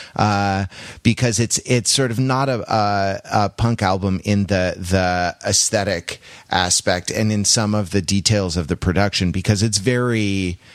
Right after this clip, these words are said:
heavily produced, right? It's, like, very, and very carefully, carefully produced. And the, um, you know, the idea, uh, the idea of New Jack Swing being a sort of, uh,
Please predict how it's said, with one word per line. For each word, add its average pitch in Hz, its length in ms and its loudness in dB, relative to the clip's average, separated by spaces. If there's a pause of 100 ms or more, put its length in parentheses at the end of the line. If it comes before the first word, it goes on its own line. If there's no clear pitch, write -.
(260)
heavily 117 360 2
produced, - 600 -2
right? 101 240 2
It's, 95 180 -2
like, 104 160 2
very, 104 260 0
and 104 160 0
very 104 240 2
carefully, 87 800 0 (380)
carefully 95 440 2
produced. 80 600 0 (260)
And 110 260 2
the, 104 360 2
um, 87 540 0 (1200)
you 120 140 2
know, 117 100 2
the 110 180 0
idea, 107 680 0 (260)
uh, 104 300 2
the 120 140 2
idea 113 340 0
of 92 100 -6
New 107 180 2
Jack 98 280 0
Swing 101 420 0
being 95 440 0
a 95 200 0
sort 104 380 2
of, 90 360 -2 (280)
uh, 107 360 2